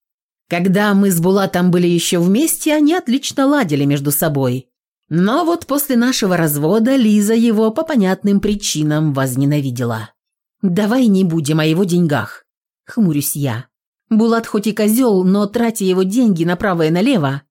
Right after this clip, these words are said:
я поведу себя как злопамятная истеричка. Мне хотелось выйти достойно из наших отношений, и до сих пор мне это удавалось. Зачем мне давать ему знать, что мне не плевать на него?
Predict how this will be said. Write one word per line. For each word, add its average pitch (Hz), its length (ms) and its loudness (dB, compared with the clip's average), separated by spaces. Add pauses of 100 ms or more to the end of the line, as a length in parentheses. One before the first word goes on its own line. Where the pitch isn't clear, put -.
(220)
я 202 320 -2
поведу 190 340 0
себя 247 300 -2
как 220 200 -4
злопамятная 175 680 0
истеричка. 156 800 -6 (340)
Мне 220 240 2
хотелось 226 500 0
выйти 196 260 0
достойно 185 480 0
из 151 120 0
наших 170 320 -2
отношений, 185 640 0
и 190 160 -2
до 180 100 0
сих 190 240 -4
пор 262 160 0
мне 190 160 2
это - 340 -4
удавалось. 131 640 -4 (460)
Зачем 196 540 0
мне 185 160 2
давать 175 380 -2
ему 165 180 0
знать, 220 320 0
что - 200 -4
мне 185 160 2
не 202 100 2
плевать 202 420 -2
на 151 60 -2
него? 135 400 -2